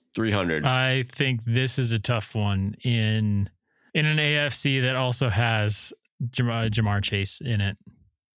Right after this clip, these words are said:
Speaker 1: Yep. So Ja'Marr Chase, did I write him down? No, I didn't write him down. So Ja'Marr Chase's over-under is, like, twelve fifty. So it's about a hundred more than Diggs.
Speaker 2: Yeah, I think his odds are probably l-,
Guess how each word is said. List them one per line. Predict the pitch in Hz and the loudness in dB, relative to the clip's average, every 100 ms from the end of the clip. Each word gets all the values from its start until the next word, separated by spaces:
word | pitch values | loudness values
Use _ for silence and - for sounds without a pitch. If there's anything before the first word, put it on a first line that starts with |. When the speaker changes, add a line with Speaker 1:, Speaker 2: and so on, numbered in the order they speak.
| _ - | _ -4
Speaker 1:
Yep. | 92 85 - - - | -2 -2 -8 -20 -14
So | - 143 139 | -2 0 2
Ja'Marr | 113 131 135 143 | 2 2 2 2
Chase, | - 160 139 117 - - - - | 2 2 2 0 -4 -12 -14 -10
did | - | -6
I | 85 | -4
write | 98 | -4
him | 107 | -4
down? | 117 135 147 - | -4 -6 -6 -2
No, | 101 | 0
I | |
didn't | 95 113 107 | 2 0 0
write | 82 82 | -2 0
him | 90 | 0
down. | 85 76 | 0 0
So | 85 | 0
Ja'Marr | 95 113 131 | 0 2 2
Chase's | 139 139 123 | 0 0 0
over-under | 101 92 92 87 | 0 0 -2 -2
is, | |
like, | 85 80 | -2 -2
twelve | - 87 | -2 -2
fifty. | - 85 - - _ _ _ _ _ | -2 -4 -6 -12 _ _ _ _ _
So | - 104 | -4 -2
it's | 98 | 0
about | 98 92 | 0 0
a | |
hundred | 92 107 101 | 0 -2 0
more | 92 87 | -2 -2
than | 80 71 78 | -2 -2 -2
Diggs. | 76 57 - | -4 -6 -4
Speaker 2:
Yeah, | 107 95 | -2 0
I | 101 | 0
think | 151 135 | 0 0
his | 143 127 | 0 0
odds | 120 120 107 | 0 0 -2
are | |
probably | 98 110 101 101 | 0 -2 -2 -4
l-, | 110 _ - | -8 _ -8